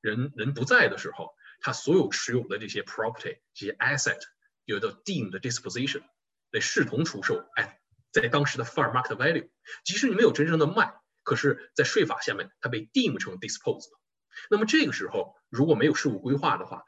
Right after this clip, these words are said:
那么这个别的，别的资产不讲，如果这个 business owner 持有这个公司的股票，在他离世那一天，那么这个公司当时的市值就被 realize 了，它的这个 accu-，accumulated 这个 value 就被 realize 了。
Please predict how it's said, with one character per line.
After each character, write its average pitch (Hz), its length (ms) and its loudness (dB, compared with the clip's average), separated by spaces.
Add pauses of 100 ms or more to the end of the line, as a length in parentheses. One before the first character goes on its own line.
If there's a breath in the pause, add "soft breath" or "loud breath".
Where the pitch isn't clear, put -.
(120)
那 131 80 0
么 110 120 0
这 131 160 0
个 98 340 -4 (480)
别 123 160 0
的， 180 100 4 (380)
别 120 140 6
的 156 120 4
资 - 200 -2
产 - 200 -2
不 120 80 -4
讲， - 220 -4
如 135 80 -2
果 113 60 4
这 - 100 -2
个 113 180 0 (240 loud breath)
business 139 280 2
owner 131 340 2
持 - 180 -2
有 117 80 0
这 110 100 -6
个 104 40 -6
公 131 160 0
司 - 100 -4
的 143 60 2
股 - 140 -6
票， 117 160 0
在 113 100 -4
他 120 160 2
离 110 140 -6
世 262 240 2
那 117 60 4
一 95 120 -2
天， 120 320 0 (340 loud breath)
那 143 60 2
么 123 80 2
这 135 100 4
个 107 120 2
公 143 240 2
司 143 520 -4
当 131 220 2
时 120 140 0
的 127 80 -2
市 131 240 -2
值 104 320 -10 (680)
就 135 160 2
被 104 140 4
realize 127 540 4
了， - 160 -20
它 143 120 -2
的 131 100 0
这 120 120 -4
个 113 120 2 (420)
accu-，accumulated 143 1040 4
这 113 80 -6
个 110 80 0
value 143 400 4
就 - 120 -14
被 113 100 2
realize 143 520 6
了。 - 80 -20